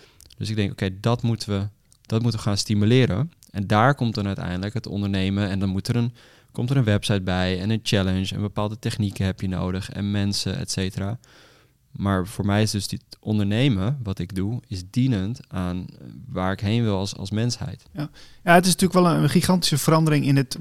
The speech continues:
Speaker 2: denken en ook in het, in het gedrag zelf natuurlijk. Dus dat, dat kan wel uitdagend zijn.
Speaker 1: Ja, het is, daar is de tijd waar we nu in zitten voor, hè? Om, eh, te veranderen. Maar die verandering, die is super uitdagend. En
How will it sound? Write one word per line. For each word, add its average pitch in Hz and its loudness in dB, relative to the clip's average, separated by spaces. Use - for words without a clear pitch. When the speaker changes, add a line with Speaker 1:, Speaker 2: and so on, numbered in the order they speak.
Speaker 2:
denken 185 4
en 151 2
ook 156 -2
in 151 2
het, 139 0
in 160 0
het 139 0
gedrag 143 0
zelf 147 0
natuurlijk. - -8
Dus 165 0
dat, 160 4
dat 165 0
kan 202 4
wel 143 6
uitdagend 147 2
zijn. 120 -4
Speaker 1:
Ja, 107 4
het 98 0
is, 107 -6
daar 104 4
is 104 0
de 101 -4
tijd 123 2
waar 101 2
we 98 0
nu 98 -2
in 123 2
zitten 104 0
voor, 90 0
hè? 104 -2
Om, 101 0
eh, 95 -2
te 107 -2
veranderen. 107 2
Maar 98 0
die 95 -2
verandering, 107 -4
die 110 -4
is 104 -6
super 98 -6
uitdagend. 92 -2
En 98 -4